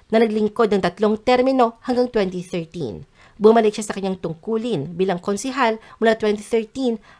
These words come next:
hanggang twenty twenty-two. Death. Nitong nakaraang araw, isang malungkot na balita ang sumalubong sa mundo ng showbiz, politika at sports. Sa pamamagitan ng isang social media post, inanunsyo ng pamilya ni Yoyong ang kanyang pagpanaw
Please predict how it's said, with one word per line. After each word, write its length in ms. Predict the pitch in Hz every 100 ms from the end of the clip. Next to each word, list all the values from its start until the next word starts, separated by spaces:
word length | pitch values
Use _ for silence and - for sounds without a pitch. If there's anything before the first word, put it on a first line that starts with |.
| -
hanggang 320 | 254 233 233
twenty 400 | - 233 220 220
twenty-two. 720 | - 175 147 170 - 139 82 - _ _ _ _ _ _ _ _ _ _ _
Death. 640 | 180 240 131 - - _ _ _ - - -
Nitong 240 | 247 339
nakaraang 400 | 339 302 240 208 -
araw, 240 | 190 202
isang 240 | 190 214 196
malungkot 400 | 175 170 196 196
na 80 | 160
balita 400 | 165 196 - 175
ang 80 |
sumalubong 480 | 180 175 165 180 180
sa 160 | 180 185
mundo 240 | 190 165
ng 160 | 143 175
showbiz, 560 | - 226 226 233 226 - - - 233
politika 480 | 233 226 214 196
at 160 | - 185
sports. 560 | - - 156 - - - _ -
Sa 160 | - 247
pamamagitan 560 | 233 233 226 214 220
ng 80 | 202
isang 140 | 196 180
social 400 | 208 208 208 190
media 240 | 196 208
post, 480 | 208 247 170 - - - _ -
inanunsyo 400 | 208 214 214 214
ng 140 | 202 190
pamilya 340 | 190 190 196
ni 140 | 220 220
Yoyong 320 | 220 240 -
ang 80 | 175
kanyang 220 | 175 -
pagpanaw 580 | 143 - 180 208 208